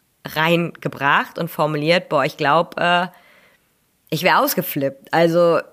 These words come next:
ich hätte da überhaupt kein Darf, kein Dürfen drin gesehen. Und vielleicht für diejenigen, denen jetzt auch dieses Darf zu krass erscheint, weil ich persönlich verbinde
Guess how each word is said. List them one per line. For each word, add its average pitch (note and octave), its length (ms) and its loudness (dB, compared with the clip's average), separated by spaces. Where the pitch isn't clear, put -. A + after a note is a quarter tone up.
ich F3+ 140 -6
hätte F#3+ 180 -2
da G3 120 0
überhaupt G#3 460 2
kein D3+ 420 -4
Darf, C3+ 480 -2
kein C#3 260 -6
Dürfen C3+ 460 -4
drin B2+ 240 -6
gesehen. B2 520 -6
Und E3+ 260 -4
vielleicht G3 340 -4
für G3+ 80 -6
diejenigen, F3 1000 -2
denen E3+ 460 -6
jetzt E3+ 240 -4
auch A#3 240 0
dieses D#3 400 -8
Darf E3 760 -2
zu F#3+ 160 -2
krass B3+ 380 -2
erscheint, C3 720 -4
weil D3 420 -2
ich G#3+ 200 -2
persönlich A3+ 460 -2
verbinde G#3 500 -2